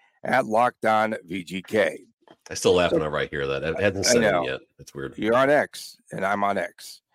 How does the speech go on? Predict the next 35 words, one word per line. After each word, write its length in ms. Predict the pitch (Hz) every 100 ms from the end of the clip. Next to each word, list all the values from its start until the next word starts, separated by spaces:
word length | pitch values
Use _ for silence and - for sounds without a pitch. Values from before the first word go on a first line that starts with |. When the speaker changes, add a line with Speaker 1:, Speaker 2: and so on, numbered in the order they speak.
| _ -
Speaker 2:
Yeah, 100 | -
well. 80 | 131
Speaker 1:
And 180 | 117 120
Chris, 480 | - 151 120 - - -
you're 200 | 120 131
the 140 | 131
only 320 | 151 202 202
media 420 | 143 143 139 117
member 560 | 101 101 101 101 113 110 - -
that 180 | 107 107 -
I 180 | 123 151
believe 440 | 120 104 98 104
that 120 | - 104
I 140 | 127
saw 480 | 127 - 87 98 185 -
over 220 | 107 110
the 80 | 107
past 380 | 113 117 120 -
weekend 440 | 90 - 104 -
covering 440 | - 90 87 104 127
the 80 | 127 -
Captain's 540 | 160 98 - 104 95
Skate 400 | - 104 104 156
at 120 | -
City 280 | - 101 98
National. 680 | 90 90 85 - 113 170 - - - - - -
Uh, 280 | 110 107 107
first 520 | - 151 180 180 -
was 340 | 123 147 127
that 220 | 120 113 -
video 480 | - 156 165 139 123
that 180 | 113 101
you 140 | 104
posted 560 | - 107 113 - 131 113
of 180 | 95